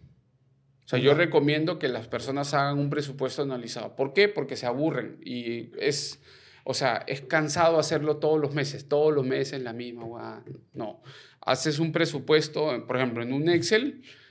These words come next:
Speaker 1: ¿no? Donde pones enero, febrero, marzo, abril, hasta diciembre. Y hay una última columna que es el promedio. Entonces, si tú sabes que de tu celular gastas todos los meses treinta dólares,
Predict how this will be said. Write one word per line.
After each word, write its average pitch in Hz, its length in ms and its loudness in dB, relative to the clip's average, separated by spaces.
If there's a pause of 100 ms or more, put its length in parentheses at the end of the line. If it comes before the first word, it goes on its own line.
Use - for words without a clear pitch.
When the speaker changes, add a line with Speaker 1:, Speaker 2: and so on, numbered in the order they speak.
(140)
Speaker 1:
¿no? 120 360 -2
Donde 123 340 2
pones 135 560 0
enero, 165 300 4
febrero, 151 380 4
marzo, 156 240 -2
abril, 156 260 -4
hasta - 280 -2
diciembre. 117 600 -2 (1120)
Y 127 120 4
hay 131 140 2
una 143 180 4
última 156 420 4
columna 143 420 2
que 143 80 -2
es 139 80 -4
el 135 160 0
promedio. 123 600 -2 (500)
Entonces, 135 480 -4 (160)
si - 180 -2
tú 151 140 -2
sabes 190 300 4
que 180 100 2
de 160 80 6
tu 156 140 -6
celular 143 440 4
gastas 143 480 2
todos 175 280 4
los 151 120 4
meses 135 600 -2 (220)
treinta 147 340 4
dólares, 165 500 4